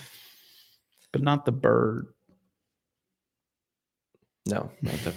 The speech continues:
Speaker 2: not the bird. All right, we got a fun episode tonight. We will be doing maybe a little grab bag. We'll see how we do. But we, we came here tonight to do the music draft. So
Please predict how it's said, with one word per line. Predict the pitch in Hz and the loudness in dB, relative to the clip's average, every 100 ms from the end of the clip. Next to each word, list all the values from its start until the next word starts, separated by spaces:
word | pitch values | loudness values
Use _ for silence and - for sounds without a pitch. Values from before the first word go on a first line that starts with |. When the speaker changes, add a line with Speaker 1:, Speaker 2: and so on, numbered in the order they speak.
| - - - | -10 -14 -12
Speaker 2:
not | - | -12
the | - | -14
bird. | - - - - _ _ _ _ - - - - - - - - - - - | -18 -18 -20 -20 _ _ _ _ -20 -20 -18 -16 -16 -18 -20 -20 -20 -20 2
All | 139 | 8
right, | 139 127 104 | 10 10 8
we | 127 143 | 4 8
got | 160 151 135 | 10 10 10
a | 131 135 | 8 4
fun | - - 156 247 | 0 4 6 8
episode | 120 120 - - 117 98 | 6 6 2 2 2 2
tonight. | 110 110 104 98 | -2 -2 0 0
We | 80 120 156 | 0 4 4
will | 170 | 4
be | 143 131 | 4 2
doing | 117 127 120 120 120 120 123 127 127 123 123 - - _ _ _ _ _ _ _ | 4 8 10 10 6 4 2 0 0 -2 -4 -16 -20 _ _ _ _ _ _ _
maybe | 127 185 330 | 2 6 6
a | |
little | 208 98 | 6 4
grab | 95 104 90 | 4 2 2
bag. | 92 92 - | 2 0 0
We'll | |
see | - - | 0 4
how | 107 | 4
we | 92 | 4
do. | 92 92 | 0 -2
But | - - | 0 0
we, | 139 202 240 - - _ - _ _ _ - | 2 4 2 -2 -8 _ -20 _ _ _ -4
we | 202 | 4
came | 330 | 6
here | 277 196 | 8 8
tonight | 139 123 107 | 8 6 4
to | |
do | 110 113 | 4 4
the | 101 | 4
music | 101 113 117 110 - | 2 2 4 2 0
draft. | - 82 85 - | -2 0 0 -4
So | - - 95 104 | -4 4 4 4